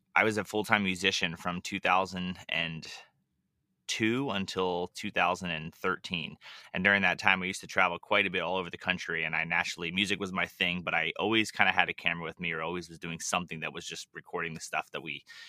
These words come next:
you know, had. At the time, obviously, YouTube wasn't even in existence when we first started, so all that footage to this day, I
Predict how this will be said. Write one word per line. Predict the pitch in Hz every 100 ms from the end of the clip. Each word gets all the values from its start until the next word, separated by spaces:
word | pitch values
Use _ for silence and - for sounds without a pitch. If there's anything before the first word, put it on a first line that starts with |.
| -
you | 80
know, | 69
had. | - 82 -
At | 73
the | -
time, | 113 98
obviously, | 87 87 -
YouTube | 87 87 - 87 - _ _ -
wasn't | 92 87
even | 85 82
in | 80 76
existence | 78 104 - 76 73
when | 82
we | 80
first | 85 82
started, | - 85 87
so | - 85 -
all | 95
that | 92 80
footage | - 90 90 -
to |
this | 87 87
day, | - 85
I | 78